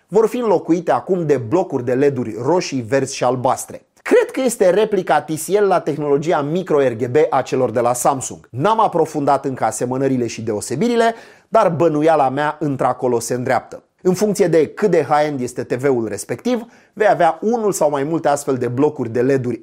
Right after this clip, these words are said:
R G B pentru fiecare led albastru utilizat pe panourile tradiționale mini led. T C L susțin că R G B mini led-urile lor sunt în acest moment la douăzeci la sută din potențialul pe care îl poate atinge această tehnologie,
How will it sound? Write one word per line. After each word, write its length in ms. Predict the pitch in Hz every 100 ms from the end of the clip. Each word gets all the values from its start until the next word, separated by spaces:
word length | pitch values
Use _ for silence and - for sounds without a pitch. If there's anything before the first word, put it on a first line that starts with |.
| 127
R 40 |
G 140 | 110 104
B 100 | 131 208 208 _ _
pentru 260 | 220 160
fiecare 440 | 151 170 151 139 127
led 240 | 139 131
albastru 580 | 113 110 156 151 143 139
utilizat 500 | 151 143 123 120 147
pe 100 | 123
panourile 520 | - 117 127 131 117
tradiționale 680 | 110 117 113 110 117 127 123
mini 300 | 120 120 120
led. 300 | 139 117 - _
T 60 | -
C 160 | 233 247 285
L 20 |
susțin 420 | 262 220 208 240
că 200 | 208 196 190 190
R 20 |
G 180 | 170 170
B 80 | 165 202
mini 220 | 170 147
led-urile 480 | 135 160 160 131 120
lor 320 | 120 202 226
sunt 280 | 214 185 165 175
în 140 | 214
acest 300 | 165 143 139
moment 260 | 139 160 170
la 240 | 147 127
douăzeci 380 | 131 190 160 143
la 120 | 123
sută 240 | 120 147 151
din 160 | 131
potențialul 760 | 120 117 117 120 - 196 190 180 - _
pe 120 | 196
care 160 | 170 143
îl 60 |
poate 240 | 123 143 139
atinge 340 | 113 139 131
această 360 | 117 127 113 101
tehnologie, 760 | 104 107 104 107 147 240 233